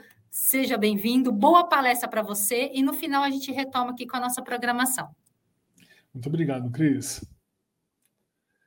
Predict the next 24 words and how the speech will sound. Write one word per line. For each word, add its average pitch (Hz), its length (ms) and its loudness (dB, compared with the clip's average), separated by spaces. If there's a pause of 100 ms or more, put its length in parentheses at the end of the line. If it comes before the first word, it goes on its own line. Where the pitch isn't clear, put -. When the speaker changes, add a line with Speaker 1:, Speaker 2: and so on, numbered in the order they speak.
(320)
Speaker 2:
Bom, 131 160 -8
gente, 160 300 0
como 156 200 0
eu 151 40 2
disse, 165 320 0
estou 175 240 0
aqui 180 400 0
à 160 140 0
disposição 156 1040 -4
pra 151 420 4
falar 139 220 2
com 143 120 -2
vocês 151 800 0 (320)
a 135 80 -8
respeito 139 480 2
da 139 80 2
liderança 151 840 2
e 143 40 4
atitudes 147 520 0
empreendedoras 143 720 2
na 135 80 0
área 135 200 0
da 131 100 -6
corretagem. 143 840 2